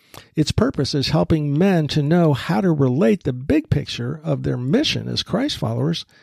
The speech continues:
to their everyday lives. The short length, fifteen to eighteen minutes,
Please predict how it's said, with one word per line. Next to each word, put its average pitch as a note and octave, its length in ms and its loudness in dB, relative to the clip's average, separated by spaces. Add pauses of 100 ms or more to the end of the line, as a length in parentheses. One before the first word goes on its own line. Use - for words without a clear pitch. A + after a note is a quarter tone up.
(340)
to F#3+ 200 0
their F3+ 180 2
everyday C3+ 440 0
lives. D3+ 680 -2 (640)
The - 60 0
short B3 280 4
length, D#3 540 2 (240)
fifteen D#3 500 0
to C3 80 0
eighteen C#3 460 -2
minutes, D3+ 460 -4